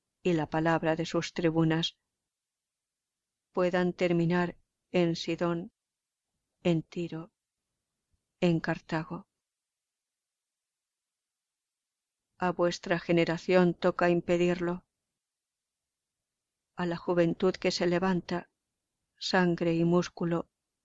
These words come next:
y nervio del porvenir. Quiero considerarla personificada en vosotros.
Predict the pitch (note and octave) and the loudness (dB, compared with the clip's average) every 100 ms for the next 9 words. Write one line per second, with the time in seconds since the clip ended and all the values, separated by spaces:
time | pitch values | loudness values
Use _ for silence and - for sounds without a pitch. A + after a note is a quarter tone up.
0 | _ - F3 E3 E3+ - E3 E3 _ - | _ -2 0 0 -2 -6 -10 -10 _ -4
1 | F3 D#3+ E3+ F3 E3+ E3+ - _ _ _ | -2 0 -2 2 2 0 -4 _ _ _
2 | _ _ _ _ _ _ _ _ _ _ | _ _ _ _ _ _ _ _ _ _
3 | _ _ _ _ _ _ _ _ _ _ | _ _ _ _ _ _ _ _ _ _
4 | - A#3+ A#3+ B3 - G3+ F#3 - F3 F3 | -6 -2 0 -2 -2 0 0 0 0 0
5 | G3+ G#3+ F3 E3+ - _ _ - F3 - | -2 -2 -2 -4 -6 _ _ -2 0 0
6 | F3+ E3 - - F3 E3+ E3+ E3 E3+ F#3 | 0 2 0 0 2 2 2 2 0 -2
7 | F3+ F3+ F3 - | -4 -4 -6 -8